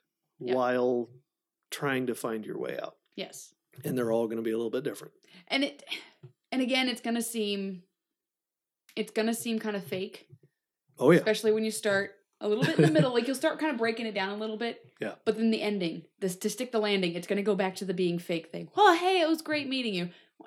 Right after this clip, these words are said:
Speaker 1: I, it might not have been great, but it's just like, "Hey, it was great meeting you. I'm glad I talked to you. Thank you so much for your business card. I will follow up about X, Y, or Z part of the conversation.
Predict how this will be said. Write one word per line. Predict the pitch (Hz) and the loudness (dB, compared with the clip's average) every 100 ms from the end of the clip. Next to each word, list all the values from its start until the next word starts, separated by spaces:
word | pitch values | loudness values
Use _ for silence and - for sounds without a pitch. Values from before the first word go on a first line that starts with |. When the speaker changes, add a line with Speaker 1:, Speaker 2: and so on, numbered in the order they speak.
| - | -14
Speaker 1:
I, | - - | -12 -4
it | 269 | -2
might | 233 175 | -2 -4
not | 190 | -4
have | 190 | -4
been | 190 | -2
great, | 185 185 - - - - | -2 -2 -4 -20 -18 -8
but | 277 | -6
it's | |
just | 277 320 | -4 -2
like, | 320 | 0
"Hey, | 320 | 0
it | 302 | -2
was | 277 | -4
great | 302 262 | -6 -4
meeting | 269 254 | -6 -8
you. | 240 233 - _ _ _ - | -8 -10 -12 _ _ _ -10
I'm | 220 | -4
glad | 208 233 240 | 2 4 4
I | |
talked | 233 220 - | 0 -4 -4
to | |
you. | 220 | -6
Thank | 214 233 | -4 -6
you | 220 | -4
so | 233 | -4
much | 220 208 | -4 -2
for | |
your | 208 | -2
business | 190 190 180 | 0 -2 -4
card. | 185 185 180 | -2 -2 0
I | |
will | 190 208 202 | 2 2 0
follow | 202 185 180 | -4 -4 -2
up | 180 180 | -4 -6
about | 170 175 170 - _ _ _ _ | -8 -8 -12 -16 _ _ _ _
X, | 185 175 | -10 -6
Y, | 175 | -4
or | 170 | -4
Z | 175 220 | -2 -2
part | 202 | -2
of | 185 | -2
the | |
conversation. | 180 175 175 226 226 214 | -4 -6 -2 -2 -2 -4